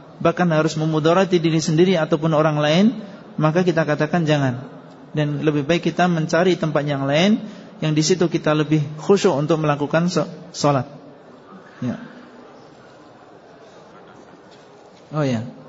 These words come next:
<clears throat> apa hukumnya orang yang melakukan sholat sunnah setelah sholat asar? Ya, kebetulan tadi saya habis asar melihat sebagian jamaah kita dari Indonesia ini sholat sunnah setelah sholat, sholat asar.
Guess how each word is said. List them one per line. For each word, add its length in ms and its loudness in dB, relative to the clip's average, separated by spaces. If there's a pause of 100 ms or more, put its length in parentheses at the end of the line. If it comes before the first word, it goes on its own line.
<clears throat> 460 -8
apa 180 2
hukumnya 800 0 (480)
orang 240 2
yang 160 0
melakukan 480 0
sholat 240 2
sunnah 480 2
setelah 400 0
sholat 400 0
asar? 320 -4 (720)
Ya, 240 2
kebetulan 480 2
tadi 160 2
saya 240 4
habis 160 0
asar 320 0
melihat 240 2
sebagian 560 -4
jamaah 320 2
kita 400 -2
dari 240 0
Indonesia 400 -2
ini 160 -2
sholat 320 0 (480)
sunnah 400 0
setelah 320 -2
sholat, 400 0 (400)
sholat 320 -2
asar. 400 -4